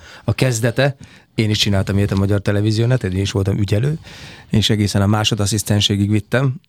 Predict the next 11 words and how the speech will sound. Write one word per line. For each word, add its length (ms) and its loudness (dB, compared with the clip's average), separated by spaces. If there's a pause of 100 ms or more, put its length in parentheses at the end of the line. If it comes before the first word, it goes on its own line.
(120)
Ö, 440 -4 (260)
utána 300 -2
kerültem 400 -2
át 160 -2
a 40 -2
képernyős 460 0
vonalra, 340 -2
a 40 -2
szerkesztői 500 -4
vonalra. 440 0 (600)
Ö, 480 0